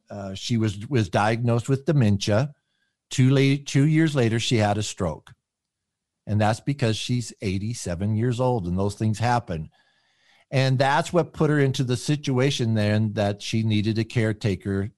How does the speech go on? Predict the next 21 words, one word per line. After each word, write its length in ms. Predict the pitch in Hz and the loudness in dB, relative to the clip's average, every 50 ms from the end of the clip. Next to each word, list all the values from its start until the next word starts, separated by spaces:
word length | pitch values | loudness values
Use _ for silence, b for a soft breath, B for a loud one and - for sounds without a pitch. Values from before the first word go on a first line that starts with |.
| _ _ | _ _
to, 240 | - - 107 98 98 | -6 -2 -2 -2 -2
to 200 | 95 - - 120 | -4 -4 -6 -6
take 280 | 101 - 107 98 95 - | -4 -4 -4 -4 -4 -6
care 300 | - 151 156 143 113 95 | -6 -4 -2 -2 0 -2
of 120 | 85 73 | -2 -4
her. 300 | - 80 71 60 - 101 107 - _ _ _ _ _ b b b b b b b b b b b b b | -8 -10 -12 -14 -16 -20 -20 -20 _ _ _ _ _ b b b b b b b b b b b b b
And 400 | b 123 120 120 117 117 113 110 | b 0 2 2 2 0 0 2
this 260 | 113 135 147 147 - | 2 2 2 2 0
is 140 | 160 139 110 | 0 -2 0
where 300 | 117 131 131 135 135 135 | 2 2 2 4 4 2
this 200 | 120 127 117 - | 2 0 0 2
all 160 | 131 120 120 | 2 2 2
comes 280 | 117 - 151 127 117 107 | 2 2 0 0 0 0
about. 460 | 135 120 143 135 120 90 85 - - | 0 0 2 2 2 2 0 -2 -2
Now 280 | 107 104 117 120 135 160 | 0 0 2 2 2 2
that 240 | 160 165 165 160 - | 2 2 0 0 0
you're 120 | 165 156 | 0 2
in 160 | 151 151 151 151 | 2 2 4 4
this 180 | 151 147 - | 2 2 0
vulnerable 540 | - - 110 117 117 127 143 160 151 180 180 | -2 -2 0 2 2 4 2 2 2 0 -2
position, 760 | 175 - 202 170 139 127 104 95 - - 101 101 127 160 156 | -2 -2 -4 -2 0 0 0 0 0 -2 -2 -2 -2 -2 -4